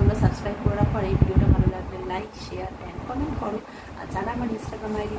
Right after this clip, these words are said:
জানো না, জেনে নাও, রিঙ্ক লিপসা, সমস্তটাই কিন্তু স্মল লেটারে আর আই এন কে এল আই পি এস এ, রিঙ্ক লিপসাতে ফলো করো। ওখানে কিন্তু, আহ, কুচকির অনেক সুন্দর সুন্দর শর্ট ভিডিও তোমরা খুব তাড়াতাড়ি পেয়ে যাবে। চলো আজকের মতো টাটা, আবার দেখা হবে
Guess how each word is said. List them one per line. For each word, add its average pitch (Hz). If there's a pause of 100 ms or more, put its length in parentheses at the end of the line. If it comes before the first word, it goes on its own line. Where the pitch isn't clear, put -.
জানো 247
না, 202 (400)
জেনে 214
নাও, 208 (200)
রিঙ্ক 240
লিপসা, - (160)
সমস্তটাই 214
কিন্তু 214
স্মল 185
লেটারে 202 (140)
আর 180
আই 190 (120)
এন 190
কে 233 (140)
এল 180
আই 202 (100)
পি 277 (180)
এস -
এ, - (100)
রিঙ্ক 202
লিপসাতে 214
ফলো 302
করো। 330 (440)
ওখানে 277
কিন্তু, 285
আহ, 240
কুচকির 277 (160)
অনেক 240
সুন্দর 240
সুন্দর 247 (100)
শর্ট 208 (100)
ভিডিও 208 (100)
তোমরা - (200)
খুব - (100)
তাড়াতাড়ি -
পেয়ে -
যাবে। - (440)
চলো 233 (480)
আজকের 214
মতো 214 (120)
টাটা, - (240)
আবার 220
দেখা -
হবে 233